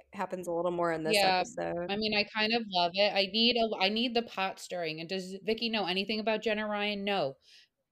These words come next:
Speaker 2: Do I agree with her saying something? Probably not, but do I love
Speaker 1: Yep,
Speaker 2: it? Yes.
Speaker 1: same. We need one of
Speaker 2: Yes.
Speaker 1: those.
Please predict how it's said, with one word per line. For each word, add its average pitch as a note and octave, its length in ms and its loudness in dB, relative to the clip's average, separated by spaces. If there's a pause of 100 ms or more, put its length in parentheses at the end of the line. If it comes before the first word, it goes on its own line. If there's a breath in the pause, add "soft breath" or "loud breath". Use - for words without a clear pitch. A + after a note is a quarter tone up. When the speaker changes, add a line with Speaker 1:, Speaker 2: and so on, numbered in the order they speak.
(120)
Speaker 2:
Do F#3+ 140 0
I F3 60 8
agree F3 340 2
with F#3 100 -4
her F#3 140 -2
saying F#3 320 0
something? A3+ 480 -4 (160)
Probably B3 220 0
not, F#3+ 300 -2
but E3+ 120 -10
do F3+ 100 -4
I E3+ 80 2
love E3 220 2
Speaker 1:
Yep, G3+ 140 6
Speaker 2:
it? D3+ 40 -8
Yes. D3 160 -2
Speaker 1:
same. E3 340 2
We G3+ 120 -2
need G3+ 180 0
one E3 140 -2
of D3 40 -6
Speaker 2:
Yes. D3+ 140 -4
Speaker 1:
those. - 320 -10